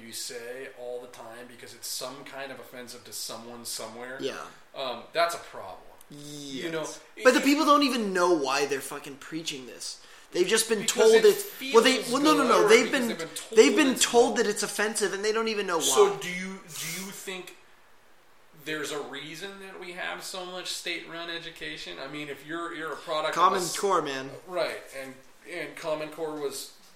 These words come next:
Speaker 2: It's government.
Speaker 1: Yeah, right, and it's about selling books too.
Speaker 2: Yeah.
Speaker 1: So it's, um,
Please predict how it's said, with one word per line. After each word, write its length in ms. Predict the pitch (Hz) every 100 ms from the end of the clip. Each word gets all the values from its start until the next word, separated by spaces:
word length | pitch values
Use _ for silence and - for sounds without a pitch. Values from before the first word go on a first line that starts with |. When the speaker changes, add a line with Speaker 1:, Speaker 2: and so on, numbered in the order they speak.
| - 143 -
Speaker 2:
It's 100 | 147
government. 400 | 170 147 120 113 - - - 185
Speaker 1:
Yeah, 80 | 160 156
right, 260 | 233 120
and 80 | 113
it's 120 | 117 131
about 280 | 131 127 -
selling 520 | - 151 135 135 123
books 440 | 160 143 117 -
too. 60 | 139
Speaker 2:
Yeah. 240 | 139 131
Speaker 1:
So 180 | 120 151 143
it's, 180 | 139 - - - - -
um, 420 | 156 143 120 110